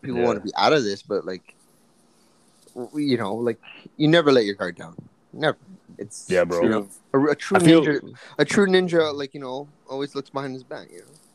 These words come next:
Speaker 2: Yeah, man. I feel like people are just sick of it. They're gonna, I feel like people, they have the mentality of, like, "Oh, it's gonna be, like, another year wasted," kind of vi-, kind of, like, mentality, right?
Speaker 1: Oh, yeah, yeah.
Speaker 2: Yeah. But then again, there were a lot of positives that came out of the quarantine, bro. Like,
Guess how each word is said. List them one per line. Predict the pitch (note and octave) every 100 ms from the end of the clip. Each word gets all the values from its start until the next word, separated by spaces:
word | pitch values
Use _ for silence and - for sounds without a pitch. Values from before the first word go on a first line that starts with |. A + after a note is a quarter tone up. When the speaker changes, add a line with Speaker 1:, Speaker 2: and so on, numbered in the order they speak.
| _ _ _
Speaker 2:
Yeah, | F#2 F#2
man. | F2
I | G2
feel | A2 D3
like | C#3+
people | C#3+ C3+
are | C3+
just | A#2+ A#2
sick | - A2
of | G#2+
it. | F#2
They're | G2+
gonna, | A2 - G2+
I |
feel | G2+ B2+
like | A#2 A2 _
people, | A#2 A2+ A2
they | G2
have | G2+ F#2+
the | G2+
mentality | G2 G2 F#2+ F#2
of, | F2
like, | F2
"Oh, | F#2 F2+ E2 E2+
it's | -
gonna | G#2
be, | G2
like, | G#2 G#2
another | G2 G2 F#2+
year | F#2 F#2 F2+
wasted," | F2 F2+ - E2+ D#2+
kind | - F2+
of | E2+
vi-, | D#2+ E2 - G2
kind | G2 F2
of, | E2+
like, | E2+
mentality, | D#2+ D#2+ E2+ E2 D#2+
right? | D#2 E2 F2 - - - - _ _
Speaker 1:
Oh, | F#3+
yeah, | C#3+ G2+ - -
yeah. | - - G#2
Speaker 2:
Yeah. | F2+ E2+ E2 E2 - - -
But | F2+ C3+
then | F3+
again, | C3 C#3+
there | G#2+
were | A#2+ C3
a |
lot | C#3 D3
of | A2+
positives | - G#2 A#2 G#2 F2
that | F#2
came | G2+ F#2
out | F#2
of | F#2
the | F2
quarantine, | - F2+ F#2+ F2 D#2+
bro. | D#2 D#2+ E2+
Like, | F#2 E2+